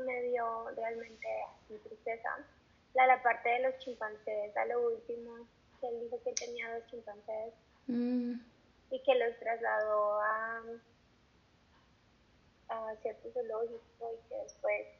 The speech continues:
Speaker 1: ellos se abrazaron por primera vez después de veinte, de diez años, creo que los tenía, los tuvo.
Speaker 2: Sí.
Speaker 1: Está bonito. Sí, está bien.
Speaker 2: Por eso es que el man, el man tiene, es como,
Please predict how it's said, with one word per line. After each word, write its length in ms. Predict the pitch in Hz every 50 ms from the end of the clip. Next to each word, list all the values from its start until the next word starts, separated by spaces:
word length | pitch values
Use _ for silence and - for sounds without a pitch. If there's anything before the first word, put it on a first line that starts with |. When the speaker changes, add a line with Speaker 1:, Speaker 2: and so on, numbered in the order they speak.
| _ _ _ _ _ _ _ _ _ -
Speaker 1:
ellos 260 | 240 240 233 247 240
se 100 | - 254
abrazaron 580 | 226 220 214 208 - 226 208 208 220 233 233 226
por 300 | - - _ _ - 226
primera 260 | 220 214 214 214 214 220
vez 300 | 226 233 233 233 233 233
después 320 | 233 - - - 226 214
de 140 | 226 226 226
veinte, 340 | 233 240 247 240 240 233 - - _ -
de 120 | 226 214
diez 220 | 220 226 - - -
años, 280 | 285 294 311 330 359 - - -
creo 180 | 311 302 311 311 -
que 60 | 330
los 160 | 330 294 -
tenía, 340 | 262 240 240 - 523 571 - - - -
los 200 | 508 - - -
tuvo. 200 | 523 - - 807 - - - - - - - _ _ _ - - _ _ _ - - _ -
Speaker 2:
Sí. 420 | - - 233 226 214 202 202 190 - - - - - - - - - - _ _ _ _ - - - - - - _ _ - _ - _ _ - - - - - - _ _ _ _ _ _
Speaker 1:
Está 200 | - - 240 233
bonito. 180 | 214 202 202 - - - _ 226 214 - - - - - - - - - - - - - _ - - - - _ _ - - - - - _ _ - - - _ - _ _ _
Sí, 60 | 539 - 247 240 233 -
está 320 | - - 240 233 233 233
bien. 140 | 233 233 226 - - -
Speaker 2:
Por 160 | 254 247 269
eso 140 | 277 277 277
es 80 | 262
que 100 | - -
el 80 | 285 285
man, 300 | 294 302 302 294 294 285
el 120 | 240 226
man 260 | 226 226 226 226 220
tiene, 520 | - 269 269 277 285 285 285 285 285 294 - -
es 200 | 226 220 - -
como, 440 | - - 262 269 269 269 262 247 311